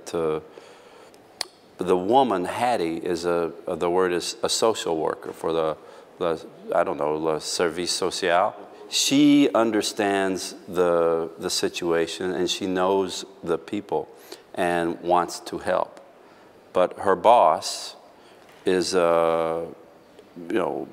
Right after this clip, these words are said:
does not understand the, the people, does not, and is, he's afraid. He's afraid of the, the land,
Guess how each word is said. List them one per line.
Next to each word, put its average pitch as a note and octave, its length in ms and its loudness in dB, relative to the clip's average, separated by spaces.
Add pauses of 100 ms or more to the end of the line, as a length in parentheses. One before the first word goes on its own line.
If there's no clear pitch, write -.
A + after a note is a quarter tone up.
does F#2 200 2
not G#2 280 4
understand D#2+ 760 -4
the, - 240 -4
the E2 140 -2
people, E2+ 400 -4
does F2+ 260 -2
not, F2+ 260 0
and F2+ 140 -2
is, F2+ 180 -2 (160)
he's A#2+ 220 -2
afraid. A#2 720 -2 (600)
He's G2 240 -2
afraid G#2 560 2
of E2+ 240 0
the, E2+ 360 2
the D#2+ 160 -2
land, A#2+ 540 0